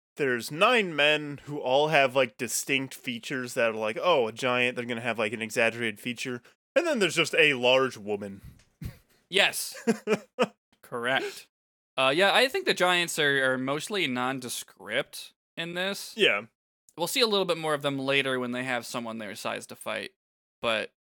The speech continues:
Speaker 2: uh, for now, they're kinda just, like, standing around. So the next thing that happens is Jozu,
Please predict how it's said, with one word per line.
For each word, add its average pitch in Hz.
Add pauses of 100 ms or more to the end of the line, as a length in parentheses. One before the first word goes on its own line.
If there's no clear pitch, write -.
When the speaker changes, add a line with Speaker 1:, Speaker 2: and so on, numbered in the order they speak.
(140)
Speaker 2:
uh, 104
for 127
now, 123 (540)
they're 113
kinda 120
just, 107
like, 107 (340)
standing 123
around. 85 (520)
So 226
the 240
next 285
thing 302
that 247
happens 190
is 123
Jozu, 127